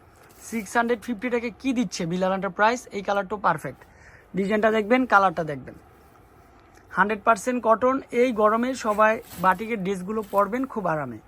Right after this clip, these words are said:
অ্যাশ কালারটা কিন্তু হচ্ছে লাস্ট ওয়ান কালার যেহেতু, এই দেখেন মাশাআল্লাহ কতটা সুন্দর একটা কালার কম্বিনেশন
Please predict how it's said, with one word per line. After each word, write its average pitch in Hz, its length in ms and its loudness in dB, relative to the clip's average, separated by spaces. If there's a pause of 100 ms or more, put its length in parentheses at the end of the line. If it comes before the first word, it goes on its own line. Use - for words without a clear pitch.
(440)
অ্যাশ 180 220 -4
কালারটা 220 320 2
কিন্তু 233 220 -2
হচ্ছে 247 480 0
লাস্ট 190 480 0
ওয়ান 233 180 -4
কালার 220 440 2
যেহেতু, 214 420 -4
এই 196 220 -4
দেখেন 156 280 -4
মাশাআল্লাহ 143 460 -8
কতটা 180 260 -10
সুন্দর 220 300 -6
একটা 170 120 -4
কালার 156 280 -2
কম্বিনেশন 143 480 -6